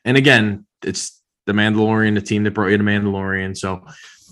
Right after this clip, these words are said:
of course, it's going to look good. It's going to have a, a grand scope and all that stuff. But the fact that they are mi-, turning Boba Fett into what he has always been, which is this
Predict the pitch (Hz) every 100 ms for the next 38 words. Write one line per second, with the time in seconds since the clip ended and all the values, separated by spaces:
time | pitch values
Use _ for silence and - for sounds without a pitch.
0 | - - 135 127 117 - 123 120 113 113
1 | 110 113 110 107 101 - 110 110 107 113
2 | 107 104 - 104 113 110 113 - - 107
3 | 107 104 107 117 107 104 - 110 101 -
4 | _ - - - - - 107 104 - -
5 | - _ _ _ _ _ - - 110 -
6 | 127 135 143 120 131 127 123 120 123 -
7 | _ - 156 175 165 156 - - _ _
8 | 139 135 123 120 123 113 104 - 113 113
9 | - 120 110 110 110 107 101 117 110 104
10 | 101 117 104 104 101 104 92 98 - -